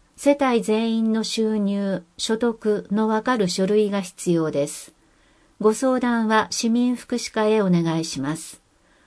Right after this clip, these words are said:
重複しての請求はできません。国境離島島民割引カードの更新申請について、問い合わせ、総務課総務班、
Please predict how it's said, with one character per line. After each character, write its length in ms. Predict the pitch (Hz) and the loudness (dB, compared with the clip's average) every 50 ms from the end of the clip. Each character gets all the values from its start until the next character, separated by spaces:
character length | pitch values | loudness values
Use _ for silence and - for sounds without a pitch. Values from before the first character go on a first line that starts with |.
| _ _ _ _ | _ _ _ _
重 260 | - - 294 294 294 | 0 2 4 4 4
複 240 | 285 - - 294 285 | 2 0 -2 -2 -2
し 80 | - - | -2 -2
て 120 | - 294 | -2 0
の 100 | 277 226 | 0 0
請 320 | 180 180 - 202 214 214 214 | -2 -2 0 2 2 2 2
求 220 | - 214 208 202 | 2 0 0 0
は 100 | 202 190 | 0 0
で 140 | 175 175 180 | 0 0 0
き 100 | - 180 | 0 2
ま 160 | 175 175 175 | 2 2 2
せ 200 | - 180 170 160 | 2 0 0 0
ん。 180 | 143 - - - _ _ _ _ _ _ _ _ _ _ _ _ _ _ _ _ _ _ _ _ _ _ _ _ _ _ _ _ _ _ _ _ _ _ - | -2 -4 -8 -16 _ _ _ _ _ _ _ _ _ _ _ _ _ _ _ _ _ _ _ _ _ _ _ _ _ _ _ _ _ _ _ _ _ _ 2
国 180 | - 269 254 - - _ | 4 4 4 4 0 _
境 420 | - 302 302 302 294 285 285 - 214 | 2 4 6 8 8 8 8 6 6
離 140 | 240 254 | 2 0
島 280 | 247 - 285 285 285 285 | 4 6 8 8 8 8
島 280 | 285 277 269 269 269 262 | 6 6 6 6 6 6
民 240 | 262 262 262 254 | 4 4 4 4
割 260 | 233 240 247 247 254 240 | 2 2 2 0 0 0
引 140 | 269 262 - - - | -2 -2 -4 -6 -6
カ 200 | - 262 262 269 | -2 2 2 2
ー 40 | 294 | 4
ド 100 | - 214 | 2 2
の 140 | 190 180 175 | 2 2 2
更 240 | 175 - 240 240 240 | 4 4 6 6 4
新 280 | 240 - 247 247 240 233 | 4 0 0 0 0 0
申 280 | - 254 247 254 247 | 0 0 0 0 0
請 240 | - - 196 185 185 | 0 -2 -2 0 2
に 180 | 175 165 160 165 | 2 0 0 0
つ 140 | - 180 | 0 0
い 140 | 175 165 165 | 0 0 0
て、 300 | - 143 143 135 - - _ _ _ _ _ _ _ _ _ _ _ _ _ _ _ | -2 -4 -4 -4 -6 -10 _ _ _ _ _ _ _ _ _ _ _ _ _ _ _
問 240 | - 247 240 247 240 | 0 2 2 2 2
い 40 | 240 | 2
合 60 | 226 226 | 2 2
わ 140 | 226 220 | 0 0
せ、 380 | 220 - 220 202 190 165 - _ _ _ _ _ _ _ | -2 0 0 0 0 0 -2 _ _ _ _ _ _ _
総 320 | - - - 262 262 262 247 | -6 -2 2 2 4 4 4
務 160 | 247 254 247 | 2 0 0
課 260 | - 240 226 220 - - | 0 2 2 2 0 -4
総 320 | - - - 247 247 247 | -4 0 2 2 2 4
務 160 | 233 240 240 214 | 2 2 2 2
班、 360 | 180 165 131 120 - - | 0 0 -2 -2 -6 -10